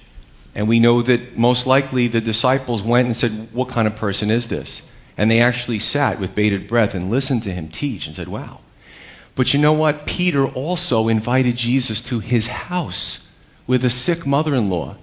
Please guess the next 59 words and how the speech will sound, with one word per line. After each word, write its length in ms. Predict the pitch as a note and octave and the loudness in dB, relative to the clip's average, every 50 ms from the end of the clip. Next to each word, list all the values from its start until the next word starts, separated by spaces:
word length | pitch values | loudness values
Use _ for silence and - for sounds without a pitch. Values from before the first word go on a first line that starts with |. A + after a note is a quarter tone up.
| - - - - - | -20 -20 -18 -4 0
Now, 260 | D3 C#3 C#3 C#3 C3+ C#3 - | 2 4 4 2 0 -2 -2
I 100 | - C3+ | 0 0
submit 360 | B2+ - D3+ C#3 D#3+ F3 F3+ | 0 0 0 2 2 0 0
to 80 | - E3 | 2 0
you 60 | C#3+ | 2
that 180 | B2 C3 B2 - | 2 0 0 0
the 60 | B2 | 0
homes 600 | A#2 - D3 D#3 E3+ D#3 A#2+ G#2 G#2 G2 G2+ - | 0 2 2 4 4 4 4 2 0 -2 -4 -6
that 140 | - G#2+ - | -6 -4 -2
they 80 | A#2+ | 0
had 300 | A2+ A2+ C3 C#3+ D3+ D#3 | 0 2 2 0 0 0
back 240 | B2+ A2+ G#2 G2 - | 0 0 0 0 0
then 240 | - G2+ G2 G#2 G#2 | -2 0 0 0 -2
were 100 | G#2+ G2+ | -2 -4
probably 400 | - - C3 B2+ C3 C3 B2 A#2+ | -2 0 0 0 2 0 0 -2
smaller 420 | - - - B2+ B2 B2+ B2 A#2 | -2 -2 -2 0 0 2 0 0
than 140 | G#2 A2 G#2+ | 0 0 0
any 160 | A2 B2 C#3 | 2 2 2
of 60 | C#3+ | 0
the 80 | C#3 C3+ | 0 -2
homes 300 | A#2+ C3 C3 B2+ A#2+ G#2+ | -2 0 0 0 0 0
that 120 | A#2 A2 | -2 -2
we 200 | A2 A2 A2+ A2+ | -2 -2 -2 0
have 260 | G2+ G2+ D#2 A#1+ - - | 0 -2 -4 -6 -8 -8
today. 340 | - F#2+ E2+ E2 C2+ - - - - - _ _ _ _ _ - | -8 -6 -6 -6 -6 -8 -12 -18 -20 -20 _ _ _ _ _ -2
They 80 | - A2+ | 0 0
were 120 | A#2 A#2 | 2 2
very 280 | G#2+ A2+ A#2+ B2+ C#3 C#3+ | 2 2 2 4 2 2
simple 380 | C#3 - C#3+ C3+ C3 C#3 C3+ | 2 2 2 2 2 0 -2
homes, 420 | - - B2+ G#2+ G#2 G2+ G2+ G#2 G#2+ | -2 -2 -2 0 0 0 -2 -2 -2
and 100 | G#2+ G2+ | -2 0
when 120 | G#2 G#2 | 0 0
you 80 | G#2+ G#2+ | 0 2
went 160 | A2+ B2 D3 | 2 2 0
into 180 | D#3+ D#3+ - | 0 -2 -4
the 120 | C#3 B2 A2 | -4 -4 -2
home, 360 | A2 A2+ G#2 G2+ G2+ G2 G2 - - - - | 0 2 2 2 2 0 -2 -8 -16 -10 -2
you 100 | - C3 | 0 2
could 140 | B2 B2 A2+ | 2 2 0
pretty 180 | - - D#3 D#3+ | 0 0 2 2
much 220 | D3+ C#3+ C3 - | 2 2 0 0
see 200 | - - B2+ - | 0 2 2 2
everything 420 | - A#2+ A#2+ B2 A#2+ A#2+ A#2+ A2 G#2+ | 4 2 2 2 0 0 0 2 2
that 120 | G#2+ F#2 | 0 -2
was 140 | - G2+ F#2 | -2 -6 -4
going 260 | - A2 G2 F#2+ G2 | -2 -2 0 0 2
on 220 | G#2+ A2 A2 G2 | 2 2 2 0
in 80 | F#2+ F#2+ | 0 0
that 160 | F#2+ F#2 F2+ | -2 -2 -2
house. 480 | F#2 - B2 C3 G#2+ - - - - - - - - - - - - | -2 -4 -4 -2 -4 -4 -6 -8 -12 -12 -14 -18 -20 -20 -20 -16 -6
So 160 | - - C3 | -2 2 4
not 220 | B2+ C3 C#3 D#3+ E3+ | 4 4 4 4 4
only 400 | E3 D#3+ D#3 D3+ D3 C#3+ C#3+ D3 - - | 4 4 4 4 2 0 -2 -4 -8 -4
was 160 | - A#2+ A2+ G2+ | -2 0 0 0
Jesus 360 | G#2+ C3+ D3+ D3 C#3 C3 - | 0 0 0 0 -2 -4 -4
coming 300 | - - B2 A#2 A2 A2 | 0 0 2 2 4 4
into 280 | A#2+ D#3 E3+ - F3+ | 4 2 2 2 2
the 100 | D3+ B2+ | 2 2
house, 580 | G#2 - G2 F2+ F2 E2+ F2+ - - - - - | 2 0 0 0 -2 -4 -4 -6 -8 -10 -12 -14